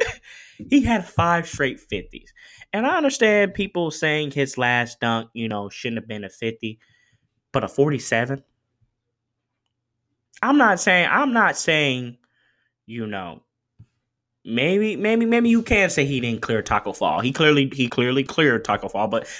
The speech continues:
let's just say if you wanna go from the aspect of, "Oh, he didn't clear Tacko Fall." For him to get a forty-seven on that dunk, really?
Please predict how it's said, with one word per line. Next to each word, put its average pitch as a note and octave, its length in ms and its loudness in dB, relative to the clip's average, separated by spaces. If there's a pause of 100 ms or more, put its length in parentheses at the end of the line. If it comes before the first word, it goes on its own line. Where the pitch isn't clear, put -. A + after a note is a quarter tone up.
let's F#4 140 2
just E4 120 0
say A#3 160 4
if G#3+ 60 2
you G#3 100 2
wanna F#3+ 220 4
go D#3+ 260 4
from C#3+ 280 0
the A#2+ 120 0
aspect A2+ 500 0
of, G2 240 -2 (340)
"Oh, A2 180 -2
he C3+ 160 -2
didn't B2 260 -2
clear A2+ 300 -4
Tacko F#2+ 460 -10
Fall." - 420 -8 (840)
For B2 120 0
him F3+ 180 2
to E3 60 0
get D3 140 0
a A2+ 60 2
forty-seven A2+ 840 -2 (480)
on A#2 120 0
that G#2+ 240 -2
dunk, G#2+ 320 0 (320)
really? A2+ 360 -2